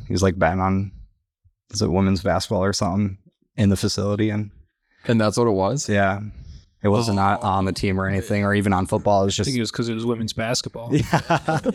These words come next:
Speaker 4: Suspension.
Speaker 1: Shame.
Speaker 3: No one told me how lit W M B was.
Speaker 1: <laughs> He was doing, like, a stupid teaser, and they're like, "Nope, we're done with you. <laughs>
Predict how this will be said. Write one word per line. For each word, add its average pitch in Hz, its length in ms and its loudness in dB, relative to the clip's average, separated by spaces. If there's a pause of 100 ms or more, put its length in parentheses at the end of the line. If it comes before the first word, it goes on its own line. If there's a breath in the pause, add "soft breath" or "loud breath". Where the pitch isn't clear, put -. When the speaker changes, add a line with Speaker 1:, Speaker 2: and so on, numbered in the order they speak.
(140)
Speaker 4:
Suspension. 127 460 -6
Speaker 1:
Shame. 185 520 0
Speaker 3:
No 143 140 -2
one 160 120 0
told 156 220 0
me 135 100 2
how 127 160 2
lit 123 360 2
W 127 340 2
M 123 60 -4
B 101 400 0
was. - 440 -12
Speaker 1:
<laughs> 277 200 0 (1600 loud breath)
He 98 60 2
was 95 140 2
doing, 80 180 2
like, 85 140 -2
a 82 40 0
stupid 82 380 -2
teaser, 87 300 -2
and 82 100 0
they're 80 80 0
like, 90 120 0
"Nope, 117 300 2 (280)
we're 113 120 2
done 90 200 4
with 85 140 0
you. 92 120 2
<laughs> 85 60 0